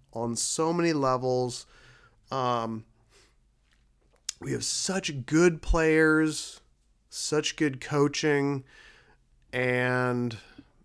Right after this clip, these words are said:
ultimately, like, you know, this, this was also a game that showed you, hey, why did we go out and get Trey Lance? Watch this game. Jimmy Garoppolo threw for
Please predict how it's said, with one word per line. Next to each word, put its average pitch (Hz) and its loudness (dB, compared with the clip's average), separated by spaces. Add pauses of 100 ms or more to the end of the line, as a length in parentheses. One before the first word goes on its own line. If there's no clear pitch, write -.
(360)
ultimately, 160 4
like, 147 2
you 151 2
know, 156 2
this, 156 0
this 147 2
was 170 4
also 208 2
a 147 2
game 117 -2
that 120 -4
showed 139 -2
you, 135 2
hey, 147 2
why 110 0
did 131 -4
we 143 0
go 139 2
out 135 4
and 131 -2
get 135 0
Trey 151 -2
Lance? 151 0 (1300)
Watch 120 -2
this 175 0
game. 139 -4 (1300)
Jimmy 147 0
Garoppolo 139 2
threw 135 -4
for 120 -2